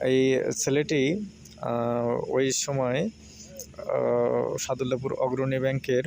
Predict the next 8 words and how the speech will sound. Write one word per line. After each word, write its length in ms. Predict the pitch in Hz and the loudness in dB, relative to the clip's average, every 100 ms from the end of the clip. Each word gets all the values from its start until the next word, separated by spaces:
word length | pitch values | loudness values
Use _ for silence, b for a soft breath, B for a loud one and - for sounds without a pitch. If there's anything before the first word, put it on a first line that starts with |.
| 202 | -2
সামনে 460 | - 120 123 139 | -4 -2 -2 0
হাসান 380 | 165 123 120 131 | -2 -4 -6 -4
কম্পিউটারের, 600 | 127 135 131 127 131 143 | -4 -4 -2 0 0 0
আহ, 1080 | 190 - - - - - 123 120 120 123 123 | -2 -6 -20 -20 -10 -4 -2 0 0 0 0
দোকানে 280 | 123 127 123 | 0 2 2
বসেছিল। 600 | 117 113 117 - 117 131 202 - B B B B - - | 2 0 -2 -2 2 2 0 -6 B B B B -16 -4
তো 360 | 120 120 120 | 2 4 2
আমি 680 | 120 - 127 143 143 143 143 | 0 -2 -2 0 2 2 0